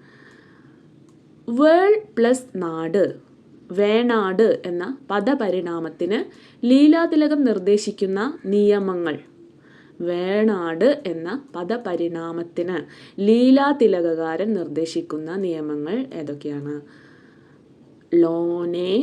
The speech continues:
നോണ എന്ന നിയമമാണ് അദ്ദേഹം വേൾ പ്ലസ് നാട്, വേണാട് എന്ന പദപരിണാമത്തിന് നിർദ്ദേശിക്കുന്നത്. മാഴ്ക നീൾമിഴിയെ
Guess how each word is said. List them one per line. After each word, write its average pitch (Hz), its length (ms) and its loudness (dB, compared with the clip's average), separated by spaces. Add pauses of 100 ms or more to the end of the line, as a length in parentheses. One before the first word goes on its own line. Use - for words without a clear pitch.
(160)
നോണ 156 440 -6 (260)
എന്ന 180 340 -8 (180)
നിയമമാണ് 151 520 -8 (140)
അദ്ദേഹം 151 380 -8 (480)
വേൾ 214 360 2 (140)
പ്ലസ് 190 340 -4
നാട്, 156 340 -2 (1000)
വേണാട് 180 680 -2
എന്ന 165 160 -8 (100)
പദപരിണാമത്തിന് 160 840 -4 (460)
നിർദ്ദേശിക്കുന്നത്. 147 760 -2 (2250)
മാഴ്ക 302 560 6 (180)
നീൾമിഴിയെ 240 1000 4